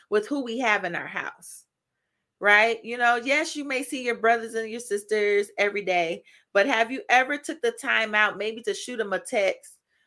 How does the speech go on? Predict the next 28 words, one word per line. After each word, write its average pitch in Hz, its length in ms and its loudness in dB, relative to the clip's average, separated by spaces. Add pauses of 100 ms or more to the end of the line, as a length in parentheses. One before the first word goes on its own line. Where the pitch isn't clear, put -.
(140)
or 208 140 4
whatever 196 440 2
and 185 160 -6
say, 196 300 -2
"Hey, 180 560 -2
you 220 140 -12
know 240 160 2
what? 247 360 0
I'm 233 200 0
just 220 240 -6
so 202 460 0
grateful 185 400 -2
for - 140 -16
you. 143 340 -10 (760)
You 190 120 -10
know, 175 320 2
I'm 190 140 -2
so 220 300 -2
thankful 190 360 -6
for 190 100 -10
you. 170 260 -4
I 185 140 4
just 180 220 -8
wanted 170 200 -8
to 165 220 -10
tell - 80 -6
you - 160 -12
that." - 220 -10